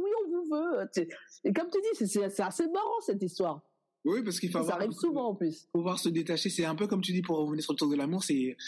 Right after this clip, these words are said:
Speaker 2: Suis-moi, je te fuis. Suis-moi, je », euh, c'est, non, c'est quoi, c'est quoi déjà ? C'est « Suis-moi, je te fuis.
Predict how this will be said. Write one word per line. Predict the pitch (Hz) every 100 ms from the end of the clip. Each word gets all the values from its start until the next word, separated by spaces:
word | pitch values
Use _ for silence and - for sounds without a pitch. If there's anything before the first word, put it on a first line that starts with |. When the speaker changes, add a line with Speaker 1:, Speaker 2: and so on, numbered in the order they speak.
| -
Speaker 2:
Suis-moi, | - - 190 185 190
je | 175
te | 156 143
fuis. | - 180 196 208 208 - - -
Suis-moi, | - 180 170 175 175 170
je », | 165 151
euh, | 143 139
c'est, | 135 139
non, | 156
c'est | 156 143
quoi, | 208
c'est | 214
quoi | 214
déjà ? | 233
C'est « | 233 170
Suis-moi, | 151 - 196 185 202
je | 180
te | 175
fuis. | 175 190 220